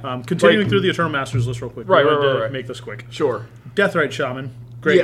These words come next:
Speaker 1: card.
Speaker 2: okay,
Speaker 1: Everybody's
Speaker 2: yeah.
Speaker 1: favorite one drop.
Speaker 2: Definitely a staple, yeah.
Speaker 1: Chrome Mox. I'm not sure how I feel about that. I feel like I'd have preferred to see Mox Diamond, but that's just a me thing.
Speaker 2: And plus, we don't know what else is.
Speaker 1: Right. We've still got, you know, two hundred some odd cards. Um, Goblin Charbelcher.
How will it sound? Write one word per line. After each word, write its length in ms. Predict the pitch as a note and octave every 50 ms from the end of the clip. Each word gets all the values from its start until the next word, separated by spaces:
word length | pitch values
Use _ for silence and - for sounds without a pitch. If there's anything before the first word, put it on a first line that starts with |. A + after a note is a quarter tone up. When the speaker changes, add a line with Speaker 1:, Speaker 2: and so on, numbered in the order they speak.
| - C#3+
Speaker 1:
card. 180 | C3+ C3+ C#3+
Speaker 2:
okay, 80 | D#3+ D#3
Speaker 1:
Everybody's 280 | C#3 C3+ C#3 C3 C3 C3+
Speaker 2:
yeah. 60 | C3
Speaker 1:
favorite 180 | B2+ C#3+ - C3+
one 140 | B2 B2
drop. 220 | A#2+ B2+ B2+ C#3 - - - - -
Speaker 2:
Definitely 340 | E3 E3 D#3+ D#3+ D#3+ C#3+ C3+
a 60 | C3
staple, 400 | C3 - B2 A#2+ A#2 B2+ B2+ B2+
yeah. 220 | A#2+ G#2+ A2 A#2+ - -
Speaker 1:
Chrome 440 | - - - G#3 G#3 G3+ G3 F3 D3
Mox. 380 | C3 A2 G2 G2 G2 - - -
I'm 220 | - C#3+ D3 D3+
not 180 | F3 G3+ A3+ -
sure 160 | - A3+ G#3
how 140 | G3 G3 G3
I 80 | F3+
feel 220 | E3+ - E3+ E3+ E3
about 220 | D#3+ D#3+ D#3 -
that. 260 | D#3 D#3 D#3 D#3+ - C#3
I 80 | A#2+
feel 240 | A2+ A#2+ C#3 E3 D#3
like 100 | D3+ -
I'd 100 | D3 C#3
have 120 | C3 B2
preferred 420 | - D3 C3 - - D3 C3+ C3 A#2+
to 80 | C#3
see 160 | - - C#3 C3
Mox 380 | C3 B2+ A#2+ B2 B2+ A#2+ B2
Diamond, 500 | A#2 B2+ A#2 A#2+ B2+ C#3 D3 D3 D3 C3
but 260 | B2 C3 A#2+ A2+ A#2+
that's 240 | - C3 B2 A#2+ -
just 220 | - B2 - - A#2+
a 20 |
me 200 | A2+ A2+ A2+ A2+
thing. 320 | A#2 C3 B2 A#2+ A#2+ B2 - - - - - C#4
Speaker 2:
And 160 | C#4+ C#4 C#4
plus, 240 | E4+ C#4+ A3+ - F#3
we 60 | E3+
don't 140 | D#3 D3 C#3+
know 80 | C3
what 140 | B2+ C3 A#2+
else 240 | A#2 A2+ A2+ - A2
is. 320 | G#2+ A2 A2+ - - - - - - - - - -
Speaker 1:
Right. 280 | - B3 A3 D#3+ D3 F3
We've 140 | G#3+ G#3+ -
still 180 | - C4+ B3
got, 320 | G3+ F#3+ E3 D3+ D3 D3 D#3+
you 60 | D3
know, 140 | C#3 C3 C3
two 200 | - - F#3 D3+
hundred 300 | C#3+ D3 C3+ C3 B2 -
some 100 | C3+ A2+
odd 120 | G#2+ -
cards. 340 | - - A2+ A#2+ A#2 - - - - - - - - - -
Um, 380 | E3 D#3 D#3 D#3 D3+ C#3+ C#3+ - - -
Goblin 340 | - G3+ G3 G#3+ G3+ F#3+ F3+
Charbelcher. 640 | E3+ - C3+ A#2+ A2+ A2 G#2+ G#2 G#2+ - A#2 G#2 -